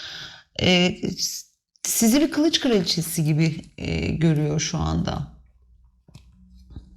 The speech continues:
Yani çok soğuk enerjilerdesiniz, çok keskin tavırlar sergiliyor olabilirsiniz, çok ciddi duruşlar, e, gösteriyor olabilirsiniz. İletişim,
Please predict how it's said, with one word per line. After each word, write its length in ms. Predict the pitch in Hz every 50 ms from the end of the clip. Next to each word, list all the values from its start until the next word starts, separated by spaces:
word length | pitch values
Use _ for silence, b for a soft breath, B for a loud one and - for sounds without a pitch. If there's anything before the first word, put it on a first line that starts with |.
| -
Yani 240 | 175 175 180 202 208
çok 220 | - 240 240 -
soğuk 280 | - - 269 269 269 269
enerjilerdesiniz, 1120 | 277 254 220 196 170 165 160 156 151 147 143 147 156 160 156 151 - - 175 170 175 -
çok 240 | - - 208 208 -
keskin 380 | - 226 214 - - - 233 220
tavırlar 460 | - 247 233 220 208 190 180 170 165
sergiliyor 520 | 165 - 170 160 156 156 156 156 151 151
olabilirsiniz, 640 | 151 147 143 151 143 143 151 151 - 180 175 175 -
çok 260 | - 202 196 - -
ciddi 380 | - 165 - - 208 233 233 220
duruşlar, 560 | 220 196 190 196 - 175 160 156 151 151 151 - - -
e, 180 | - 147 147 160
gösteriyor 500 | 156 156 156 156 - 160 151 147 147 147
olabilirsiniz. 880 | 143 147 151 151 147 156 156 165 - - - 165 165 185 190 - - B B B B B B B B B B B B B B B
İletişim, 680 | 190 185 196 208 208 - - - - - 226 233 226